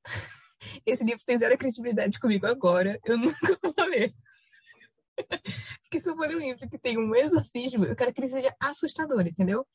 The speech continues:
Ele tem que ser, tipo, tem que me dar medo, tem que ser um negócio assim, <gasps> "Meu Deus do céu", tipo, tem que ser o que o Leandro fez lá no Mar das Trevas, que foi a melhor cena, sabe? Que você fica, tipo, "O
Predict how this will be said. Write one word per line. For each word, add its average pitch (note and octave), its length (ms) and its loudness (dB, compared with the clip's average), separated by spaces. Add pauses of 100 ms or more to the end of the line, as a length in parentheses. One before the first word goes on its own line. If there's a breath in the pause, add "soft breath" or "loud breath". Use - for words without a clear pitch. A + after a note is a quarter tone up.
(100)
Ele C4+ 140 -8
tem C#4+ 120 -4
que - 80 -6
ser, C#4+ 160 -6
tipo, F#4 380 0
tem D4+ 140 -2
que - 60 -4
me D4+ 80 6
dar C#4+ 120 2
medo, C4 340 6
tem G#3+ 140 4
que - 60 -4
ser - 80 -2
um A3 40 4
negócio G#3 260 2
assim, A#3+ 200 -2
<gasps> D4 580 2
"Meu F3+ 120 6
Deus G#3 260 4
do G3+ 100 -2
céu", G3 400 2
tipo, - 240 -8
tem F#3 120 0
que - 80 -10
ser G#3+ 120 0
o G#3+ 80 4
que G#3+ 140 -2
o C4 60 0
Leandro B3 440 2
fez A3+ 220 2
lá F#3+ 100 4
no G3+ 100 4
Mar F#3 120 4
das G3 160 -2
Trevas, D#3+ 360 0
que - 120 -6
foi E3 180 2
a D#3+ 60 0
melhor E3+ 320 0
cena, D3 300 0
sabe? C#3 320 -4
Que - 100 -4
você - 140 -6
fica, - 260 -8
tipo, D#3 380 -6
"O F#3 40 -10